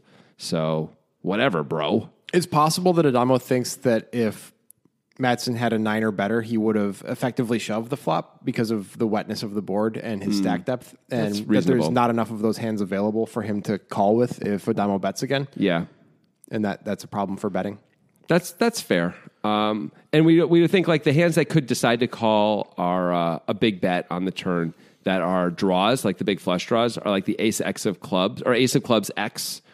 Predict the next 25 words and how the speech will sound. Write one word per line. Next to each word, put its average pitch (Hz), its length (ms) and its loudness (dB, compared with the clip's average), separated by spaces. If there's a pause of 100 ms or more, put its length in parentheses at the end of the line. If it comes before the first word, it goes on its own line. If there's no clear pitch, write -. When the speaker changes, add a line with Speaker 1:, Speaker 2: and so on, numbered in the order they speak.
Speaker 1:
which 113 120 -4
is 107 80 -6
possible, 87 320 0
like 90 120 -4
ace 90 180 -4
ten 78 220 -6
or 73 60 -6
something 131 100 0
Speaker 2:
Yeah. 113 100 4
Speaker 1:
like 90 160 -2
that. 104 220 -4 (300)
But 143 100 0
that's - 300 2 (160)
often 220 280 2
gonna 208 140 6
shove 165 220 2
the 156 100 4
flop 156 300 2
and 143 100 2
probably 156 300 4
isn't 165 160 4
folding 143 280 4
the 120 80 4
turn 120 320 2
anyway. 90 520 0